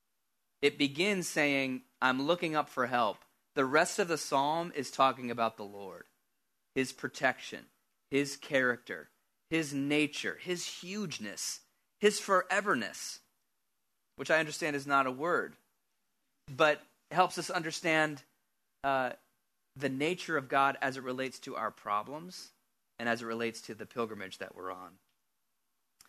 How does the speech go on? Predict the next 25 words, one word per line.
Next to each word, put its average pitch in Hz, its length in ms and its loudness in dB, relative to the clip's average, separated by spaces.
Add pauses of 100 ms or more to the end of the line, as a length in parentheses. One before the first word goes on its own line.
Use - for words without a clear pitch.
(500)
Verse 151 200 6
two 165 220 0
says 127 300 0
this, 151 200 2
"My 147 100 6
help 170 200 4
comes 165 260 -4
from 139 100 -8
the 127 100 0
Lord, 147 260 0
the 135 80 -8
maker 165 580 0
who 147 120 -2
made 165 240 -2
heaven 139 280 -2
and 127 140 -8
earth." - 300 -10 (500)
And 151 100 0
I'm 190 120 4
reminded 175 420 4
there 135 180 4
is 135 120 0
that, 139 240 0
you 147 120 0
know, 131 200 4